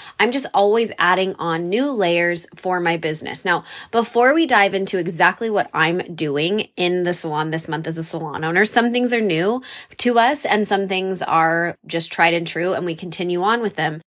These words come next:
I want to say this, and that is that the content that you are consuming shapes your reality. So even listening to this podcast helps to shape your reality. And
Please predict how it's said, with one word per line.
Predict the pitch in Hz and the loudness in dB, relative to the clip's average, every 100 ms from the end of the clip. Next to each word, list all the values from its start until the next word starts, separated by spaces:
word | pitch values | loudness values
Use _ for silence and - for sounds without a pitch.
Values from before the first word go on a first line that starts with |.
| _ _ | _ _
I | 208 | 2
want | 220 254 285 | 4 2 0
to | |
say | - 220 208 | 0 2 2
this, | 175 156 - - | 2 -2 -2 -6
and | - 202 202 | -2 0 4
that | 226 285 - | 4 2 0
is | 202 165 151 185 202 - | 0 0 -2 -6 -8 -4
that | 180 165 - | 2 2 0
the | 180 226 | -2 -2
content | 226 233 247 320 370 359 | -2 0 0 0 -4 -2
that | 370 | -4
you | 247 247 | -2 0
are | 233 | 0
consuming | 233 214 202 202 180 160 92 - | -2 -6 -2 -2 -2 -4 -10 -12
shapes | - - 226 226 - | -4 -2 -2 -2 -4
your | 233 | -4
reality. | 202 175 151 - - - | 0 2 2 0 -6 -6
So | - 226 202 - - - | 2 2 2 -4 -20 2
even | 302 359 392 226 185 | 4 4 4 2 2
listening | 214 247 311 269 165 156 - | 0 0 -4 -2 -2 -4 -6
to | - 233 | -4 -2
this | 214 226 254 | 0 -2 -2
podcast | - 196 180 - 143 - 254 - - - | 0 2 2 -2 -6 -6 -10 -14 -14 -2
helps | 285 294 - | 0 0 -4
to | - 330 330 294 - | -6 -4 -4 -6 -6
shape | - 254 240 | -2 -2 -2
your | 214 | -2
reality. | 190 180 170 151 107 | 2 4 4 4 -2
And | - 208 214 | 0 0 -2